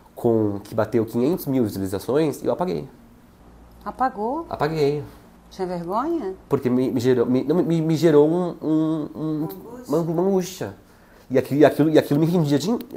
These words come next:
Speaker 1: aquilo me rendia dinheiro. Mas me-, aquilo, mas aquilo me gerou um desconforto que eu não consegui lidar.
Speaker 2: Você apagou por impulsividade ou você
Speaker 1: Não, eu realmente, eu
Speaker 2: pensou,
Speaker 1: realmente pensei a respeito de tudo.
Speaker 2: levou pra terapia?
Speaker 1: Levei pra terapia, mas assim,
Speaker 2: Entendeu?
Speaker 1: me, me,
Speaker 2: Mas
Speaker 1: me
Speaker 2: você concluiu que deveria apagar, então?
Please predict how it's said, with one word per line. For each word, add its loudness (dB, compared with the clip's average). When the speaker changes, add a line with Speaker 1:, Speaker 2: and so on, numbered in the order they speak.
Speaker 1:
aquilo -2
me 0
rendia 0
dinheiro. -4
Mas 4
me-, 2
aquilo, -2
mas 0
aquilo -2
me -2
gerou 2
um -2
desconforto -2
que 0
eu 6
não 4
consegui -2
lidar. -4
Speaker 2:
Você -2
apagou -2
por -10
impulsividade -4
ou -2
você -4
Speaker 1:
Não, 2
eu 0
realmente, 4
eu 4
Speaker 2:
pensou, 2
Speaker 1:
realmente 6
pensei 2
a -8
respeito -2
de -14
tudo. -4
Speaker 2:
levou 4
pra -4
terapia? -4
Speaker 1:
Levei 2
pra 0
terapia, 4
mas 2
assim, 4
Speaker 2:
Entendeu? 4
Speaker 1:
me, -4
me, 4
Speaker 2:
Mas 4
Speaker 1:
me 0
Speaker 2:
você 0
concluiu 2
que -8
deveria 0
apagar, -2
então? -8